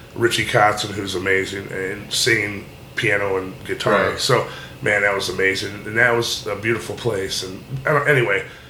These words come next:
Speaker 1: I guess what it boils down to is Clint. <laughs>
Speaker 2: Uh-huh.
Speaker 1: Clint made it happen, you know, and I'm, I'm, I'm blessed to, uh, to be part of it.
Speaker 2: Now, Billy Sheehan has touched
Speaker 1: Oh, geez.
Speaker 2: so many bands.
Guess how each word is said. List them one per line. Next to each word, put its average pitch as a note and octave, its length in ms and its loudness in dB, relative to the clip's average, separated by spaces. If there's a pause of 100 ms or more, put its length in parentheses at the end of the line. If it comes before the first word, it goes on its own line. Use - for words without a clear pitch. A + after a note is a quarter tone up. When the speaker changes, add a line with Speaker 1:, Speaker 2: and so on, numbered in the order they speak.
(220)
Speaker 1:
I B2+ 100 2
guess B2+ 420 2
what A#2+ 160 0
it A2+ 80 -4
boils A2+ 280 2
down A#2+ 260 2
to A#2 260 0
is - 340 -8
Clint. C3 320 0 (280)
<laughs> - 20 -12 (260)
Speaker 2:
Uh-huh. C3+ 960 6
Speaker 1:
Clint D3+ 300 6
made C#3 180 6
it B2 100 4
happen, B2 420 4
you G#2+ 120 -4
know, A2 220 -2
and G#2+ 80 -2
I'm, G#2 260 -6
I'm, G2+ 240 -4 (460)
I'm G2+ 280 -6 (300)
blessed A#2 320 4
to, A#2 240 4
uh, G#2 220 4 (500)
to - 100 -8
be A2+ 100 -2
part G#2 280 4
of F#2 120 -4
it. - 60 -4
Speaker 2:
Now, A2+ 160 2
Billy D3 280 4
Sheehan B2 480 2
has G#2 260 -2
touched G#2+ 540 -2
Speaker 1:
Oh, G2 180 -2
geez. F2+ 260 -4
Speaker 2:
so C3 380 4
many G#2+ 280 4
bands. E2+ 680 -6